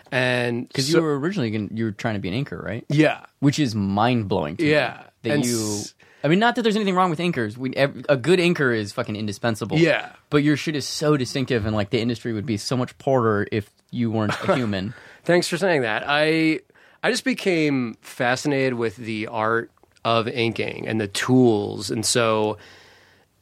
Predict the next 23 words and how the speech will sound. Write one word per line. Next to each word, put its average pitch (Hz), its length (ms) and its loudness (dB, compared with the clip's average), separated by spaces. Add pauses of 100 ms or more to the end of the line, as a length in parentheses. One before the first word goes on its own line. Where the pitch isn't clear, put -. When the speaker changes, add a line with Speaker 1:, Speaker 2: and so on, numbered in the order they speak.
Speaker 1:
this 131 280 -2
guy 147 360 2
named 127 260 2
Lorenzo, 117 540 0
who 113 100 -4
was 110 120 -6
working 113 240 -4
for 110 120 -6
this 107 120 -6
company, 110 360 -2
Artline 110 400 -2
Studios 107 480 0
in 107 60 0
Saint 110 280 0
Louis, 104 300 0
they 110 120 -2
were 104 100 0
self-publishing. 107 1000 -2 (440)
He 160 260 2
hired 135 280 2
me 123 100 2
to, 120 120 -2 (220)
to 110 180 -10